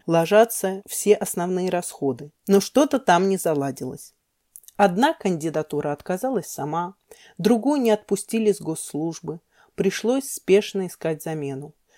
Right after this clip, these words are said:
В результате председателем жюри стал англичанин. А дальше российская стыдноватая комедия с тройками, лошадками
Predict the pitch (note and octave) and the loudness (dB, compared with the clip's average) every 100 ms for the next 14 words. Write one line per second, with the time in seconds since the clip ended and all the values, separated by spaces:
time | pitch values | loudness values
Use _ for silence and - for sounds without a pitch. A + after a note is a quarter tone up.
0 | _ - G#3 G#3+ A#3 C4+ C#4+ C4 - G#3 | _ 2 2 2 0 0 0 0 -6 -6
1 | - G3 A3+ A3+ G3+ F#3 F#3 G3 B3+ - | -6 2 2 4 0 0 2 2 2 -4
2 | - G3+ G3 - F#3+ F#3+ G3 - D3 B2 | 2 2 2 -2 -4 -2 -6 -6 -6 -6
3 | B2+ F3+ _ _ - _ _ _ _ D#3 | -10 -14 _ _ -20 _ _ _ _ 2
4 | D#3+ B3 C#4 - - - F#3 F3 - A#3+ | 4 2 0 -8 -12 -2 -2 -2 -4 -6
5 | - - G3+ G3+ - - G3+ F3 F3+ G3+ | -6 -2 0 0 -8 0 2 4 6 6
6 | A#3 G3+ G3 F3+ F3 G3+ G#3 G#3 G3 - | 6 4 0 0 2 2 2 2 2 0
7 | - D#3 D3 - C#3 C#3+ D3 _ - G3 | -2 0 -2 -6 -10 -10 -16 _ -2 0
8 | G#3 - F#3+ - - D#3+ D#3 | 0 0 0 0 -8 -10 -10